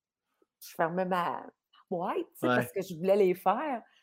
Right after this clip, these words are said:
Speaker 1: Il y avait personne d'autre qui les faisait. Moi, je me disais, « Mais voyons, c'est inacceptable que notre chorale, on n'est pas capable de faire les bacs. » <laughs> Fait que là, à un moment donné, elle a comme entendu ça, elle a entendu ça, puis à un moment donné, il y a une fille qui avait un solo que elle, elle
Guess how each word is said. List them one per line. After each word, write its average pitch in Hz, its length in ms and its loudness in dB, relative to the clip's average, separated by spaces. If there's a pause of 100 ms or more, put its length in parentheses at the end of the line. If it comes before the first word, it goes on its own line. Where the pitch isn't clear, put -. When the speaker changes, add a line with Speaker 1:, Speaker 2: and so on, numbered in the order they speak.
(240)
Speaker 1:
Il - 40 0
y - 20 0
avait 185 120 -2
personne 269 380 2
d'autre 330 220 6
qui 202 80 2
les 185 40 2
faisait. 196 340 0
Moi, 208 140 -2
je 240 160 -8
me 160 120 -4
disais, « 160 200 -2
Mais 170 120 2
voyons, 220 240 0
c'est 208 240 0
inacceptable 247 760 4
que 220 60 2
notre 190 200 -2
chorale, 233 400 0
on 214 40 0
n'est 190 80 0
pas 214 100 -2
capable 233 220 4
de 254 120 4
faire 247 80 6
les 208 140 2
bacs. » 214 540 4
<laughs> - 1500 -4
Fait 269 100 8
que - 80 4
là, 466 60 8
à - 20 8
un 302 160 10
moment 294 100 4
donné, 392 160 4 (240)
elle 220 120 6
a 254 100 6
comme 311 180 0
entendu 285 440 2
ça, - 260 2
elle 254 60 4
a 240 60 4
entendu 214 340 0
ça, 226 320 0
puis 233 120 -2
à 202 40 6
un 202 40 0
moment 202 200 2
donné, 196 240 2
il 226 80 0
y 226 40 0
a 214 40 4
une 190 100 0
fille 220 400 0
qui 214 100 -2
avait 180 140 0
un 180 80 -2
solo 202 580 2 (1080)
que 226 60 8
elle, 208 460 8
elle 180 420 4